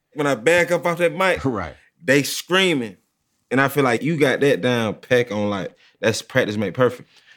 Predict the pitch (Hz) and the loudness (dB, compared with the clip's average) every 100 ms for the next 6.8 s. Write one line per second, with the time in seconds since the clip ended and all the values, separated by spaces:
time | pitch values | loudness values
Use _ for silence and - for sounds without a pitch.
0 | _ 90 92 107 98 95 92 92 80 - | _ -2 2 4 2 0 0 -2 -4 -2
1 | 107 107 87 90 90 80 80 78 71 - | 0 0 0 -2 -4 -6 -8 -8 -6 -4
2 | 90 - - - 82 80 - 80 78 67 | -4 -6 -14 -6 -4 -2 -2 -2 -2 -6
3 | - _ _ 95 98 87 92 110 87 82 | -14 _ _ -2 -2 -2 -2 0 0 -2
4 | - 92 82 - 127 117 90 85 101 _ | -4 -6 -8 -2 2 2 0 -4 -10 _
5 | _ _ _ _ - 117 117 107 90 107 | _ _ _ _ 2 2 4 2 4 4
6 | 95 87 80 - 113 85 73 73 | 2 -2 -4 -10 -6 -4 -6 -10